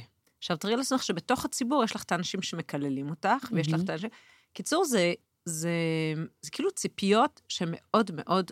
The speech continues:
Speaker 1: קשות וגבוהות מהמנהיגות, ואני חושבת שלהפחית קצת את ה-, את האנרגיה השלילית הזו,
Speaker 2: לגמרי.
Speaker 1: לדעתי זה יעשה טוב,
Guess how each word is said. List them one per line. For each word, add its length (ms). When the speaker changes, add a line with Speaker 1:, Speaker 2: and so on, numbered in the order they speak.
Speaker 1:
קשות 460
וגבוהות 640
מהמנהיגות, 960
ואני 140
חושבת 280
שלהפחית 1400
קצת 640
את 180
ה-, 480
את 180
האנרגיה 1000
השלילית 560
הזו, 200
Speaker 2:
לגמרי. 140
Speaker 1:
לדעתי 340
זה 120
יעשה 280
טוב, 420